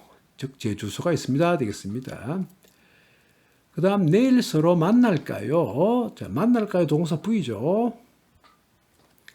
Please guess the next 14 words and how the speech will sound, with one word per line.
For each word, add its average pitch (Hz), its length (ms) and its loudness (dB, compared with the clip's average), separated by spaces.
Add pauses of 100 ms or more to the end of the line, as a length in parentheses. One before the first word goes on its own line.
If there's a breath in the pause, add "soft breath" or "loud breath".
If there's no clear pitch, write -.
(160)
그래서 98 260 -12
내일 110 320 -4
서로 143 240 -4
만날까요? 165 1300 0 (1000 soft breath)
자, - 140 -14
그다음 175 680 -4 (120)
이탈리아를 143 640 0
보시면은 117 920 -2
ci - 200 -8
vediamo 170 720 4
domani에서 156 1080 2
vediamo가 147 1200 2 (140)
동사 143 300 -4
부위죠. 180 680 -4